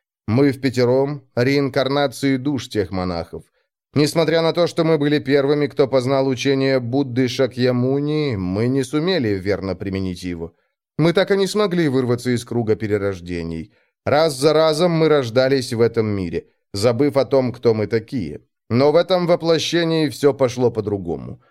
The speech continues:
Мы все оказались в этой роще и пытались понять, зачем мы снова оказались здесь и что мы должны сделать.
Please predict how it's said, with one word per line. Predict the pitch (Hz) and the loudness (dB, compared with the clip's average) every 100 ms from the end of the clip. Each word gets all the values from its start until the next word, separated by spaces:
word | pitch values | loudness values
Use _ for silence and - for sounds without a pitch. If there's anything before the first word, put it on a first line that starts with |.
| _ _ | _ _
Мы | 110 120 | -2 -2
все | 104 117 | 0 0
оказались | 113 117 110 123 117 113 | 0 0 0 0 -2 0
в | |
этой | 117 117 110 | -2 0 0
роще | 113 123 120 131 | 0 0 -2 -2
и | 123 | -2
пытались | 120 127 123 123 | 0 0 0 0
понять, | 135 135 160 135 92 | 0 0 2 0 -2
зачем | 95 117 101 - 131 | -2 -2 -2 0 2
мы | 143 143 | 4 2
снова | 135 - 123 131 131 127 | 0 -2 2 2 2 2
оказались | 120 117 104 104 107 120 123 | 2 -2 -2 0 0 0 -2
здесь | 120 127 147 - | -2 0 -2 -2
и | |
что | 123 - 120 | -6 0 0
мы | 110 | 2
должны | 113 113 113 127 135 | 0 0 0 -2 -2
сделать. | 131 143 160 85 71 | -4 -2 0 0 -6